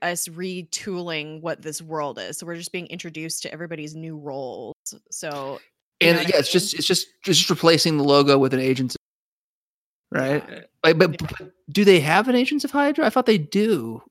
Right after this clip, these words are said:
Speaker 2: Or no, they don't. They did that before. What do they do? It, it's a new logo 'cause it's not like the robot thing it was
Speaker 1: No, it,
Speaker 2: from
Speaker 1: it's something green.
Speaker 2: Is it
Speaker 1: And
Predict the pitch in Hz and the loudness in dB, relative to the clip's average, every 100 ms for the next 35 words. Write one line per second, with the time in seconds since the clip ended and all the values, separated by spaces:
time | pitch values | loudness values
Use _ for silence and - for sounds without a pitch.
0 | _ 170 226 185 165 208 135 131 156 170 | _ 6 6 6 6 2 4 -2 0 -2
1 | 139 - 175 127 98 - - _ 160 196 | -2 -4 -2 -2 -4 -14 -20 _ 4 6
2 | 214 180 208 143 110 117 - 156 165 165 | 4 4 4 4 2 -6 0 2 4 2
3 | 165 185 185 175 175 151 131 127 147 151 | 4 4 6 6 8 6 4 0 2 4
4 | 143 - 131 127 135 139 131 113 - 131 | 2 0 -4 -2 -2 0 0 0 -4 -4
5 | 120 120 123 120 120 117 117 - - _ | -4 -4 -4 -2 -2 -4 -6 -8 -8 _
6 | _ _ 208 208 202 - 208 220 196 214 | _ _ -12 -8 -6 -4 -4 -4 -4 -4
7 | 214 226 262 285 269 240 226 220 196 190 | -2 -4 -4 -4 -4 -4 -6 -8 -6 -4
8 | 196 185 165 170 202 - _ _ _ _ | -2 -2 -6 -8 -12 -14 _ _ _ _
9 | _ _ _ _ _ 180 175 170 165 160 | _ _ _ _ _ -6 -4 -2 -2 -4
10 | 165 | -6